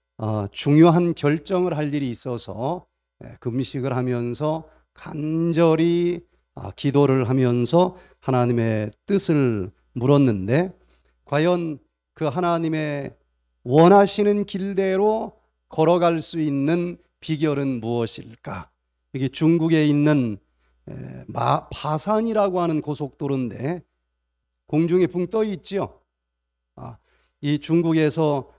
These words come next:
아주 험준한 산으로 알려져 있는 마창산, 얼마나 험한지, 아, 그 옆에 있는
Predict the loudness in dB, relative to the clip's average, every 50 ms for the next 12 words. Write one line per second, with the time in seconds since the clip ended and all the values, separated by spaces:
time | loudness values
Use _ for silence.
0 | _ -6 -6 -4 -4 -4 -6 -4 -2 0 0 2 0 0 0 0 0 2 2 2
1 | 0 0 -2 -4 -2 -2 0 2 2 2 2 2 0 -2 -2 -2 -2 -2 -2 -2
2 | -2 -2 -4 -6 -10 -20 _ _ _ _ _ -4 0 0 0 0 -2 -10 -10 -6
3 | -4 -4 -2 -2 -4 -4 -4 -4 -6 -6 -8 -14 _ _ _ _ _ _ _ _
4 | _ _ _ -8 -4 -2 -2 0 0 0 4 4 4 6 6 4 2 2 2 2
5 | 2 2 0 0 -2 -4 -4 -4 -2 -4 -4 -6 -10 -16 _ _ _ _ _ -16
6 | -12 -10 -10 -10 -8 -4 -2 -2 2 2 2 0 0 -2 -16 _ -6 -4 -2 -2
7 | 0 -2 -2 -2 -2 0 0 0 0 0 -2 -4